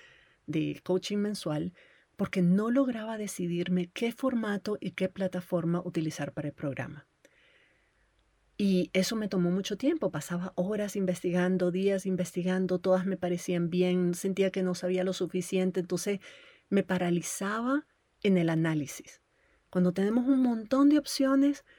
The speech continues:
a veces nos paraliza tomar decisiones. Hay varios factores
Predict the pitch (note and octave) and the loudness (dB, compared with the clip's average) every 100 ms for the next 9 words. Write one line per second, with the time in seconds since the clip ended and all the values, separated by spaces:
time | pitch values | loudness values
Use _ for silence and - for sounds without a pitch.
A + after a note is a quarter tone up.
0 | _ _ _ _ _ _ - F#3 G3 G3+ | _ _ _ _ _ _ 0 2 2 2
1 | A3+ A3+ - F#3+ F#3 - - F3 D#3+ E3+ | -2 -4 -2 0 0 -2 -6 -4 -2 -2
2 | G3 F#3+ - E3 - _ _ _ _ - | -4 -6 -8 -10 -14 _ _ _ _ 0
3 | F3+ D#3+ D#3+ D#3+ - D3+ - - - _ | 2 2 0 -4 -2 -4 -6 -10 -14 _
4 | _ _ _ _ _ _ _ _ _ - | _ _ _ _ _ _ _ _ _ -2
5 | G3 A3 B3+ C#4+ - C#3+ - - - - | 0 0 0 0 -2 -8 -4 -4 -4 -12